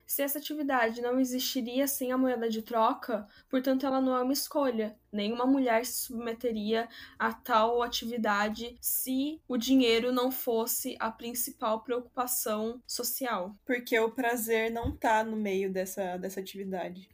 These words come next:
Speaker 1: E a mesma coisa do pornô lésbico. Ele nunca vai ser emancipador pra uma mulher, primeiramente pelo fato de que ele não é feito para mulheres. Já começa por aí. A pornografia lésbica não é feita para mulheres.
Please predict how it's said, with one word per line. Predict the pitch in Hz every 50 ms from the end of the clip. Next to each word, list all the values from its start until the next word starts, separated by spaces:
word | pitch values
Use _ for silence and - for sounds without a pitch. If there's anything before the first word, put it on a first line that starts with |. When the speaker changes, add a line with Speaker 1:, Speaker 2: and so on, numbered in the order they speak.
| _ -
Speaker 1:
E | 269 294
a | 330
mesma | 359 349 294 302 - 339 359
coisa | 381 - 359 302 294 302 320 311
do | 349 339
pornô | - - 339 330 339 339 403 466
lésbico. | 415 285 247 254 269 247 226 220 226 - - - 208 -
Ele | - 233 262 285 330
nunca | 330 320 311 330 339 427 - - 381 330
vai | 320 285 294
ser | - - - 285
emancipador | 262 262 262 269 269 - - 269 - 269 240 233 226 226 220 220 233
pra | - 262 240
uma | 240 247 247 254
mulher, | 254 254 240 226 214 208 226 269 285 294 277 277 - _ - -
primeiramente | - 302 339 349 370 370 370 370 370 349 311 311 330 359 381 - - 294
pelo | - 302 277 285 196
fato | 190 - - 285 285 294 339 - - 302 262
de | 262 269 269
que | - - - 311 285 277 254 240 247 - _ -
ele | - 277 285 311
não | 302 320 311
é | 320
feito | 311 - 311 285 320 330 -
para | - 349 330 339
mulheres. | 349 359 330 294 254 220 208 208 214 214 - - - - - -
Já | - 214 208 214
começa | - - 247 240 226 247 - 269
por | - - 269
aí. | 285 269 254 220 208 208 208 - -
A | - 208
pornografia | - 220 220 226 226 226 233 233 233 - - 254 254 285
lésbica | 285 254 233 226 233 240 262 269 - 285 262
não | 254 247 247 254 285
é | 311 311
feita | - - 262 247 254 262 254
para | 254 254 240 233
mulheres. | 233 240 247 247 220 190 202 196 196 208 -